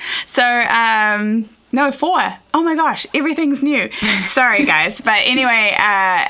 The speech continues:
Speaker 1: I am the lead singer of the band Eversmith. We've been musical ambassadors with Wycliffe Bible Translators New Zealand for a long time now. And we are here with our special guest today. Introduce yourselves for us, please, Tove.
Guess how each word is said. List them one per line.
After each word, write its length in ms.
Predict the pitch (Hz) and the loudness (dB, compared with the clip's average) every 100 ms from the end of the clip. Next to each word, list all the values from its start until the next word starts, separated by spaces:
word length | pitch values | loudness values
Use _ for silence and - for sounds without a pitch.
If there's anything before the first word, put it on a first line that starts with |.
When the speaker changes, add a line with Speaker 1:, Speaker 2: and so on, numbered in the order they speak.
| - | -2
Speaker 1:
I 320 | 240 269 277 - | 0 0 0 0
am 400 | 220 214 214 214 | 0 0 -2 -2
the 280 | 208 196 | 0 0
lead 260 | 196 214 226 | -2 -4 -4
singer 260 | 254 240 214 | -4 -2 -2
of 220 | - 190 | -2 -4
the 80 | 185 | -2
band 300 | 180 175 - | -2 -2 -2
Eversmith. 560 | 269 269 - 269 277 247 | -4 -2 -2 -2 -2 -4
We've 220 | 247 190 | -6 -4
been 340 | 214 202 208 - - - | -6 -6 -8 -10 -12 -4
musical 460 | 240 240 247 240 | -2 0 -2 -2
ambassadors 720 | 208 196 190 196 196 190 190 - | -2 -2 -4 -4 -6 -4 -4 -6
with 160 | 202 | -8
Wycliffe 360 | 208 214 202 202 | -6 -8 -8 -4
Bible 260 | 196 196 202 | -4 -4 -8
Translators 560 | 202 190 190 185 190 | -8 -8 -8 -8 -8
New 160 | 190 190 | -10 -8
Zealand 400 | 190 185 185 185 | -8 -8 -8 -10
for 320 | 180 170 165 - | -6 -6 -4 -4
a 80 | |
long 320 | 175 285 320 277 | -2 0 0 -2
time 280 | 269 247 | -2 -2
now. 360 | 240 220 226 226 - - - - | -2 0 -2 -2 -8 -10 -12 -2
And 360 | 214 220 240 240 | 0 2 0 0
we 200 | 302 370 | 0 0
are 120 | 320 | -2
here 460 | 240 277 254 254 247 | -2 0 0 -2 -2
with 180 | 240 240 | -2 -2
our 160 | 247 | -2
special 480 | 240 - - 277 302 | -4 -6 -4 -2 -4
guest 340 | 226 208 202 - | -4 -6 -6 -8
today. 580 | 214 196 190 185 202 - - - - - | -4 -2 -2 -2 -6 -10 -16 -16 -14 -4
Introduce 500 | 226 254 220 220 220 | -2 -2 -2 -4 -4
yourselves 460 | 190 - 190 196 | -6 -4 -4 -6
for 140 | - - | -8 -8
us, 220 | - - | -8 -12
please, 500 | - 302 330 330 - | -12 -6 -4 -6 -6
Tove. 460 | 466 508 539 523 | -4 -2 -2 -4